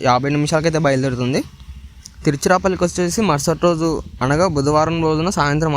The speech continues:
ఆరు గంటల నలభై ఐదు నిమిషాలకైతే చేరుకుంటుంది. తిరిగి రిటర్న్లో ట్రైన్ నెంబర్ జీరో సెవెన్ సిక్స్ వన్ సిక్స్ తిరుచిరాపల్లి, చర్లపల్లి స్పెషల్ ఎక్స్‌ప్రెస్. ఈ ట్రైన్ వచ్చేసి మనకి ఫిబ్రవరి నాలుగవ తేదీ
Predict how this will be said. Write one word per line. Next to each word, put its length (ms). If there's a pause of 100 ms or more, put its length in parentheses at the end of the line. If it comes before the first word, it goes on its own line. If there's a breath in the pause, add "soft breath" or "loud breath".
ఆరు 160
గంటల 260
నలభై 220
ఐదు 140
నిమిషాలకైతే 500
చేరుకుంటుంది. 540 (1160 soft breath)
తిరిగి 180
రిటర్న్లో 340
ట్రైన్ 120
నెంబర్ 200
జీరో 180
సెవెన్ 220
సిక్స్ 220
వన్ 180
సిక్స్ 220
తిరుచిరాపల్లి, 640
చర్లపల్లి 460
స్పెషల్ 220
ఎక్స్‌ప్రెస్. 320
ఈ 60
ట్రైన్ 220
వచ్చేసి 260
మనకి 300
ఫిబ్రవరి 380 (100)
నాలుగవ 240
తేదీ 200